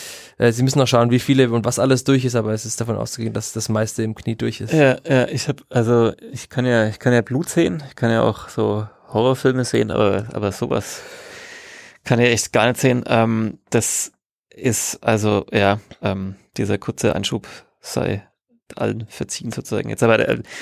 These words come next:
Speaker 2: meine, der ist siebzehn irgendwie, äh, grad so am Durchstarten, ähm, in der Woche davor im Pokal getroffen und hat man ja gesehen an diesem Sprint, dass da auch ein bisschen was gehen könnte. Ähm,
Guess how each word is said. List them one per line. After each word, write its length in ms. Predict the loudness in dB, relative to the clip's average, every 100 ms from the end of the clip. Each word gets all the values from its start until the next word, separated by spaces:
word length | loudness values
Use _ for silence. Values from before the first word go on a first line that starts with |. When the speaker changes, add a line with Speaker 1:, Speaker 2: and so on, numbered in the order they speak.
| -16 -20 _
Speaker 2:
meine, 140 | 0
der 80 | 0
ist 80 | 0
siebzehn 340 | 0 2 2
irgendwie, 440 | 2 0 0 2 2
äh, 240 | 4 2
grad 220 | 2 0 2
so 120 | -2
am 100 | 0
Durchstarten, 600 | -2 0 2 2 -2 -6 -10 -2
ähm, 400 | -2 -2 -6 -10 -12 -10
in 80 | -6
der 80 | -4
Woche 160 | -4
davor 280 | -4 -4 -4
im 60 | -4
Pokal 300 | -6 -4 -4
getroffen 460 | -4 -6 -6 -8
und 200 | -8 -12 -16 -20 -18 -16 -16 -18 -20 -14 -4
hat 160 | 0
man 100 | 2 4
ja 20 |
gesehen 240 | 4 2 2
an 40 |
diesem 200 | 2 -2
Sprint, 420 | -2 -2 -2 -2
dass 160 | -2 0
da 400 | 2 4 4 0
auch 140 | -2 -4
ein 40 | -4
bisschen 220 | -6 -4
was 160 | -2
gehen 160 | -2 -4
könnte. 380 | -4 -2 0 -2 -4
Ähm, 360 | -6 -4 -6